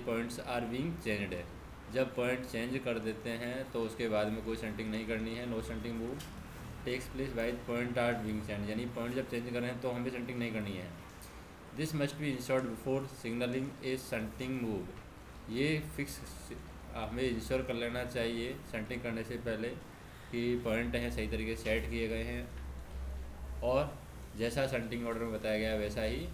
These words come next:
सेट किए गए हैं। While a shunting move in under progress, जब शंटिंग मूव चल रहा है, under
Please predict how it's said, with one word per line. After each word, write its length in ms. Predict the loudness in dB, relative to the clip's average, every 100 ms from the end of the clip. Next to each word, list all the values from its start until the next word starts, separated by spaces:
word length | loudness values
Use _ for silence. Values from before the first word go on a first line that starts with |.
| -6 -8 -8 -2
सेट 220 | 2 2 2
किए 160 | 0
गए 140 | 0 -2
हैं। 220 | -4 -6 -8 -10 -12 -12 -10 -10 -10 -10 -2
While 320 | 4 6 6 4 0
a 20 | 0
shunting 340 | 0 0 0 0
move 360 | 2 0 0 -2
in 100 | -2 -2 -4
under 200 | 0 2 2
progress, 480 | 2 2 0 -2 -6 -10 -12 -12 -2
जब 200 | 0 2 -2 -4 -10 -8
शंटिंग 440 | -4 -2 0 0
मूव 140 | 0 0
चल 140 | 0 2
रहा 180 | 4 2
है, 160 | 2 0
under 160 | 0